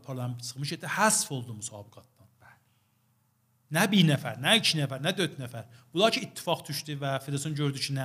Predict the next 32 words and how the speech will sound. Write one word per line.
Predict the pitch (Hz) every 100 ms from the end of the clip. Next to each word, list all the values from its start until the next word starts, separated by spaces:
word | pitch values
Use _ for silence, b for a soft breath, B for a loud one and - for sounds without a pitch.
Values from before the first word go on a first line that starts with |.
| 131
əndazə, | 127 123 123 123 B B B -
dəqiqət | 127 127 123
yer | 123 139 127
boşalıbdı. | 131 - 127 127 - 202 202 B B B 143
Gördü | 151
ki, | 151
mən | 151 151
necə | 156 170
bir | 147 143
mövqe, | 139 123 147 127 - - -
məsələn, | 127 117 107
xudahafizlik | 135 117 113 - 120
əncam | 120 120 170
vermişəm. | 165 151 135 131 131 151 b b b b -
Daha | 127 143
bizim | 160 190
hətta | 180 196 190
ki, | 175
dalımızdan | 175 170 160 185
bəzi | 185 165 160
şüarlar | 156 151 147
vermədilər | 147 131 120 120 120 117
ki, | 143 156
Mehriyar, | 147 135 123 120
Həyakum | 127 131 131 127 123 113
filan, | 117 117 120
Rəhakum, | 127 127 - 175 190
bunlar | 190 185
zaten | 190 190 185 190
deyən | 151 208 226
olmadılar | 202 175 156 147 202 214
və | 180